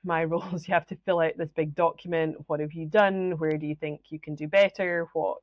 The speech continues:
you know, blah, blah, where do you wanna be in five years? This kind of stuff. And, um, it's normally with your direct manager, and you go in and have a chat, and if everything's fine, that's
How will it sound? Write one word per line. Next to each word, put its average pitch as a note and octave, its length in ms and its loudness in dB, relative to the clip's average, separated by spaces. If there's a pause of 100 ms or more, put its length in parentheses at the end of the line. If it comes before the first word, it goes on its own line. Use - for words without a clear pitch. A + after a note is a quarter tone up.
(140)
you F3+ 140 -2
know, D3 240 -2
blah, C#3+ 180 2
blah, C#3 260 0
where E3 160 4
do D#3+ 60 2
you D#3+ 60 2
wanna D3+ 180 0
be G3+ 140 2
in F#3+ 100 4
five D#3 300 2
years? D#3 240 -2
This - 160 -8
kind D#3 160 -8
of D3 60 -10
stuff. - 200 -12 (640)
And, E3 500 2
um, D3+ 360 2 (1040)
it's - 140 -10
normally E3+ 360 4
with D#3 180 -2
your E3 120 0
direct D#3 640 0
manager, A3+ 680 2 (480)
and D#3 160 -6
you D#3 60 -4
go F#3 120 0
in G3 200 6
and D#3 120 0
have D#3 120 -4
a D3+ 40 -4
chat, G3 400 6
and E3+ 80 -4
if D#3 120 -4
everything's D#3+ 340 -6
fine, F#3 340 0
that's - 240 -6